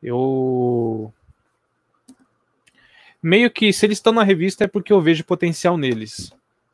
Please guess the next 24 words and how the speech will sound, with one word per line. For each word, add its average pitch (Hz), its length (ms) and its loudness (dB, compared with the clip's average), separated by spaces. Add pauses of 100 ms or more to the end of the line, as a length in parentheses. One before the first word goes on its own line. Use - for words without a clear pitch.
né? 120 340 -10
Se, 113 640 -12 (880)
senão 135 460 -2
eu 151 80 2
não, 156 200 0
eu 147 120 2
não 151 180 0
aprovaria 135 1200 2 (400)
a 131 80 -8
publicação 135 640 -2
deles. 110 360 -2
Então, 113 280 -6
basicamente, 196 560 2
tudo 214 160 -4
que - 100 -10
tá 220 140 4
lá, 156 320 4 (640)
eu 196 220 6
acho 180 220 4
que 185 100 -4
tem 165 160 -4
potencial 160 680 -2 (680)
pra 127 220 0
ser 135 400 -6